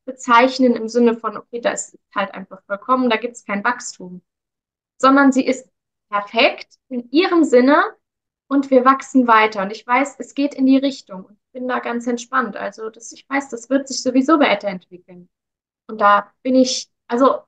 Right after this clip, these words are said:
ne, also so in dem Hin-, in der Hinsicht, alles ist gut. Und dann gab's eine Sache, die mir aufgefallen ist, als ich so das Ganze, ähm, ja, über das Ganze so nachgedacht hab, die nicht so hundert Prozent war.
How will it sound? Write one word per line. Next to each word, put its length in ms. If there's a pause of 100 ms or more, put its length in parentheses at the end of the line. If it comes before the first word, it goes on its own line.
(140)
ne, 100 (120)
also 240
so 320
in 160
dem 220
Hin-, 300
in 100
der 140
Hinsicht, 440
alles 420
ist 380
gut. 360 (720)
Und 80
dann 100
gab's 280
eine 320
Sache, 340
die 120
mir 220
aufgefallen 680
ist, 180
als 200
ich 60
so 200
das 260
Ganze, 680 (760)
ähm, 500 (720)
ja, 180
über 120
das 180
Ganze 240
so 140
nachgedacht 720
hab, 260 (500)
die 80
nicht 240
so 140
hundert 340
Prozent 560
war. 440